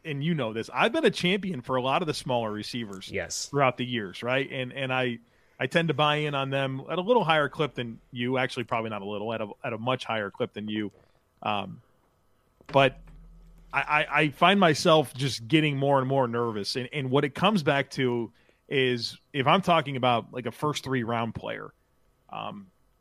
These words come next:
Speaker 1: it's a potential starter for me. And, and for a wide receiver, I'd like to think that they can command some volume for me.
Speaker 2: Mm-hmm.
Speaker 1: And look, Tank Dell, the numbers are unbelievable at Houston, right? Yards,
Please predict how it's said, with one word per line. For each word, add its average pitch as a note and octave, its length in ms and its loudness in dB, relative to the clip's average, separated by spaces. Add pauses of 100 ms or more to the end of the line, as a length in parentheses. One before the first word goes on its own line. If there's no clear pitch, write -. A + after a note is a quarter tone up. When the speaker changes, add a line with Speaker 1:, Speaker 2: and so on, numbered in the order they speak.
(500)
Speaker 1:
it's C3+ 160 -8
a - 20 -10
potential D3 360 0
starter C3 380 2
for B2 140 -6
me. B2+ 200 -2
And, A#2+ 120 -6
and C3 300 -8 (260)
for C3+ 140 0
a - 20 4
wide D3 220 6
receiver, D3 420 2
I'd B2+ 80 0
like F3+ 180 4
to C#3+ 80 -2
think D3 240 -2
that A#2+ 140 -2
they B2 100 0
can B2+ 160 -6
command C3 380 -2
some A2 160 -8
volume A#2+ 460 0
for G#2+ 120 -8
me. G2 200 -12 (360)
Speaker 2:
Mm-hmm. F#2 240 -12 (220)
Speaker 1:
And C3 220 0 (100)
look, F3+ 260 4
Tank G3+ 280 4
Dell, D#3+ 340 6 (760)
the F3 120 6
numbers A#3 380 10
are F#3+ 140 10
unbelievable F#3+ 640 8
at C3+ 80 0
Houston, B2+ 340 -4
right? C#3 400 2 (140)
Yards, G#3 720 6